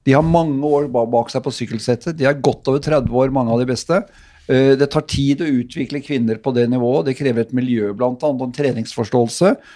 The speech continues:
og en vilje til å gå gjennom alle disse årene hvor du lever fra hånd til munn. Eh, jentene er kanskje mer opptatt av hva kommer til å skje etter karrieren. Eh, hvordan skal livet mitt se ut om tre-fire år?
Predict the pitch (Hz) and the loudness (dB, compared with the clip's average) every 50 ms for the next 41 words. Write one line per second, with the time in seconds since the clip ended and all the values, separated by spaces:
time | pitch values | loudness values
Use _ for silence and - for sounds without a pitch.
0 | - _ _ 127 135 147 151 143 165 160 127 113 110 107 113 117 113 147 143 139 | -20 _ _ 4 6 6 6 4 4 4 4 2 2 2 2 2 4 2 2 2
1 | 139 135 120 110 104 104 110 127 143 143 131 120 110 104 110 123 - - - 123 | 4 2 4 4 4 2 0 0 0 2 2 2 2 0 -2 -2 -2 -2 -2 0
2 | 120 110 104 107 117 131 135 131 123 127 135 127 113 104 101 101 113 110 - 139 | 2 2 2 2 2 2 0 2 4 4 4 4 4 2 2 2 0 2 0 -2
3 | 123 117 120 110 110 - 139 135 147 180 214 254 233 - _ _ _ _ _ _ | -2 0 -4 -6 -6 -6 -2 -2 0 0 -2 -4 -6 -8 _ _ _ _ _ _
4 | _ _ _ - 135 135 131 131 131 131 135 135 131 135 139 135 139 151 156 151 | _ _ _ -2 0 2 4 4 4 4 2 2 4 4 6 6 4 4 2 0
5 | 139 120 - - - 143 151 147 160 147 123 - 139 135 123 120 127 135 120 123 | 0 0 -4 -4 -2 -2 0 0 0 -4 -4 -2 -2 0 0 0 0 0 -2 -4
6 | 117 - - 123 120 - 143 135 127 120 123 123 - 139 117 107 - 123 - - | -6 -2 -4 -4 -2 0 -2 0 2 2 0 0 0 -2 -2 0 -2 -2 0 0
7 | 135 135 139 - - 107 - - 117 113 120 123 131 151 190 277 254 - _ _ | 0 0 0 -2 -2 -4 0 2 2 4 4 4 4 4 2 2 -2 -4 _ _
8 | - - - _ - 135 135 131 127 131 131 131 131 131 131 131 131 131 131 127 | -14 -14 -14 _ 0 2 4 4 4 4 4 4 4 4 4 4 4 2 2 2
9 | 127 127 123 127 135 123 - - 139 135 135 131 120 120 117 117 120 127 135 - | 2 2 2 2 2 0 -2 0 2 2 2 2 2 2 2 2 2 2 0 -2
10 | - - 139 120 104 101 - 123 123 120 123 123 117 - - 127 117 123 127 139 | 0 0 2 2 2 0 -2 -6 -6 -2 -4 -4 -4 -4 -6 -6 -4 -2 -2 0
11 | 175 208 | -2 -2